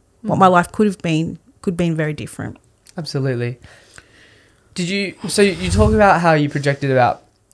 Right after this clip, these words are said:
Speaker 2: or your projection was bullying and,
Speaker 1: Yeah.
Speaker 2: um, self-doubt or
Speaker 1: Yeah.
Speaker 2: self-belittlement as well.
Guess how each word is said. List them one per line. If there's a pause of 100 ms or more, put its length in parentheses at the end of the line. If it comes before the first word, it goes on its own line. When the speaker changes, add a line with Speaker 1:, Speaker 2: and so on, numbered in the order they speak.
(260)
Speaker 2:
or (260)
your
projection
was
bullying (200)
and,
Speaker 1:
Yeah.
Speaker 2:
um,
self-doubt (240)
or
Speaker 1:
Yeah.
Speaker 2:
self-belittlement
as
well.